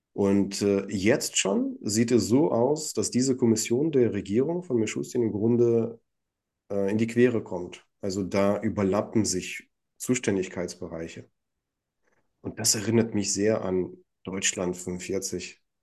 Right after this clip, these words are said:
So, wo keiner mehr wusste, wer ist für was zuständig. Weißt du, ganz viele persönliche, hm, Verantwortungsbereiche, die dann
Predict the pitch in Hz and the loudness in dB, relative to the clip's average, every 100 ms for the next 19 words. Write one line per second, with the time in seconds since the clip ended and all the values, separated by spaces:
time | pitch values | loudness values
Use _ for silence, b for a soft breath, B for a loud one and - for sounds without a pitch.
0 | _ _ _ _ _ _ _ _ _ _ | _ _ _ _ _ _ _ _ _ _
1 | _ _ - - 101 95 92 90 85 104 | _ _ -10 -4 -2 0 -2 -4 -6 -6
2 | 104 104 107 113 107 101 95 110 - 107 | -2 4 6 6 6 2 -2 -4 -2 -2
3 | 90 95 107 107 98 - - 92 101 98 | 0 0 2 2 -2 -6 -10 -6 -4 -4
4 | - 113 117 - 113 117 113 113 113 - | -2 -2 -2 -2 0 2 2 0 -4 -14
5 | _ _ - 98 98 107 104 101 95 104 | _ _ -6 -6 -2 0 0 -2 -4 0
6 | 104 110 - 110 107 107 104 101 98 95 | 2 2 -2 0 2 2 2 2 0 -2
7 | - - - _ _ _ _ _ - 95 | -6 -12 -20 _ _ _ _ _ -4 -2
8 | 90 101 113 123 117 113 107 - 104 101 | 0 4 8 10 8 6 2 -2 -2 0
9 | 101 98 98 - _ _ _ _ _ _ | -2 -2 -6 -14 _ _ _ _ _ _
10 | _ 95 90 90 90 87 87 - _ _ | _ -6 -4 -2 -4 -4 -10 -16 _ _
11 | _ - - 98 - 110 123 131 127 120 | _ -14 -10 -10 -2 0 0 0 0 0
12 | 113 - 110 101 101 107 110 101 92 98 | -2 -2 -6 -2 0 0 0 -4 -2 -2
13 | 101 95 | -2 -2